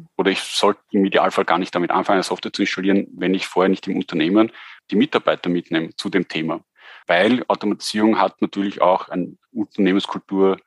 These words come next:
Impact. Ich verändere die Arbeitsweisen von Menschen. Das darf man nie vergessen. Und, äh, wir haben ja einen ambivalenten Zugang zur Veränderung. Wenn das Handy da ist, ist es super.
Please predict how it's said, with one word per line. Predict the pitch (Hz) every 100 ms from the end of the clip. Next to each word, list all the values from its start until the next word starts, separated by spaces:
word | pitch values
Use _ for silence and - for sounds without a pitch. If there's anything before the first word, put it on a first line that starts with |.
| - - _ -
Impact. | 139 - 127 - -
Ich | 113 -
verändere | - - 101 135 135 123 123
die | - -
Arbeitsweisen | 107 82 - 69 190 95
von | - 90
Menschen. | 113 - -
Das | 104 -
darf | 92 -
man |
nie | 208
vergessen. | - 104 117 - - _ - -
Und, | - 104 101 - - -
äh, | 92 90
wir | 95 95
haben | 87 98 101
ja | 98 98 101 -
einen | 95 92 90 92 - -
ambivalenten | 113 123 107 98 131 -
Zugang | - 139 139 143
zur | - 127
Veränderung. | - 240 202 202 - _ - - - _ _ _
Wenn | 101 104 117 127
das | 113
Handy | 110 110 110
da | - -
ist, | 139
ist | 110
es | 98
super. | - 101 135 170